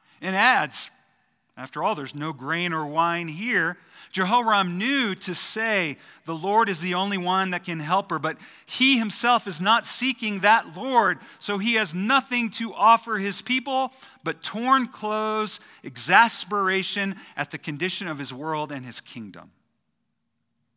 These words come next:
Do we have anything more to offer our world than our exasperation? Do we look at our world and its moral bankruptcy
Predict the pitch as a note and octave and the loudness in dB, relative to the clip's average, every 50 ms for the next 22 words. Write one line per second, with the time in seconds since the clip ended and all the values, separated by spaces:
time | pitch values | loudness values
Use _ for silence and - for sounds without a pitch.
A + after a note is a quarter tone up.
0 | _ _ _ _ _ _ _ _ _ _ _ _ A2+ A#2+ A#2+ C3 D3 E3 D#3+ D#3 | _ _ _ _ _ _ _ _ _ _ _ _ -16 -14 -12 -10 -10 -8 -8 -8
1 | D3 B2 B2+ C3+ C#3+ C#3 - B2+ A#2 A2 A2+ A#2 A#2+ A#2 A2 - G#2+ A#2 A#2 - | -8 -8 -8 -10 -10 -10 -10 -12 -12 -12 -12 -14 -12 -12 -10 -10 -10 -12 -12 -14
2 | - A2 - - A2 A2 G#2 F#2+ E2+ E2+ E2+ - - _ _ _ _ _ _ _ | -16 -18 -16 -14 -14 -16 -16 -16 -18 -20 -20 -20 -20 _ _ _ _ _ _ _
3 | _ _ _ _ _ _ _ _ _ _ _ _ _ _ _ _ _ _ _ _ | _ _ _ _ _ _ _ _ _ _ _ _ _ _ _ _ _ _ _ _
4 | _ _ _ _ _ _ _ _ _ _ _ _ - G2 G#2 G#2+ G#2 G2+ G2+ G2 | _ _ _ _ _ _ _ _ _ _ _ _ -20 -18 -16 -14 -14 -14 -14 -14
5 | G2 F#2+ F#2+ F#2+ G2 F2+ F#2 - - - - F2 E2+ D#2+ D#2 D2+ - - - - | -14 -16 -16 -18 -16 -14 -14 -14 -16 -16 -20 -20 -20 -20 -20 -20 -18 -18 -20 -20
6 | _ _ _ _ _ _ _ _ _ _ _ _ _ _ _ _ _ _ _ _ | _ _ _ _ _ _ _ _ _ _ _ _ _ _ _ _ _ _ _ _
7 | _ _ _ _ _ _ _ _ _ _ _ - - - - _ - A#2+ D3 D3 | _ _ _ _ _ _ _ _ _ _ _ -20 -20 -20 -20 _ -14 -12 -10 -8
8 | D3+ D3 C3+ D3 E3+ F#3 F3+ A3 F#3+ F3+ E3+ D#3 C#3+ C#3+ D3+ D3+ D#3 D3+ D3 D3 | -8 -6 -6 -6 -8 -8 -8 -6 -6 -6 -6 -6 -6 -6 -6 -4 -4 -4 -6 -6
9 | D3 C#3+ C3 B2+ B2 A2+ - - - B2 A2+ B2 C3 C#3+ D3 D3 C#3 C3+ B2 G#2+ | -8 -8 -10 -10 -10 -10 -10 -10 -10 -10 -12 -12 -12 -10 -10 -10 -10 -10 -12 -12
10 | B2+ B2+ C3+ B2+ - - G2+ - - - - - F#2 E2+ E2+ F2 F2+ | -12 -12 -12 -12 -14 -18 -18 -14 -12 -12 -12 -12 -14 -18 -20 -20 _